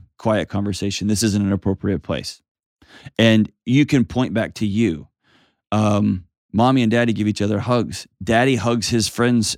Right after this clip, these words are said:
at, at, s-, at, at work, or daddy hugs his friends when they come over. My son sees me hug other men regularly. My son sees me hug my friends' wives and,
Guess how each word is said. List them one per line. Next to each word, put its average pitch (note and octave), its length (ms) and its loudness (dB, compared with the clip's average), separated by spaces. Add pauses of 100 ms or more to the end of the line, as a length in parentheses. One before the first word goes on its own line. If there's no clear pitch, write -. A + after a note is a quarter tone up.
at, - 220 0 (360)
at, G#2 220 -2
s-, - 120 -4 (140)
at, A2 220 0 (180)
at G#2 140 -2
work, A2+ 360 0
or F#2+ 120 -4
daddy A#2 260 2
hugs A2 280 -2
his G#2+ 140 0
friends G#2+ 320 -2
when G#2 100 2
they G2+ 100 2
come G#2+ 200 0
over. A#2 240 0 (220)
My B2+ 240 2
son C#3 480 0
sees C#3 340 0
me C3 180 2
hug A#2+ 360 0
other A2 280 -2
men G2+ 360 -2
regularly. E2+ 640 -8 (760)
My A2 240 4
son A2 400 2
sees A2+ 400 0
me A#2 240 2
hug A#2+ 480 0 (480)
my B2 300 2
friends' B2+ 480 -2
wives G#2 640 -2
and, G#2 480 -2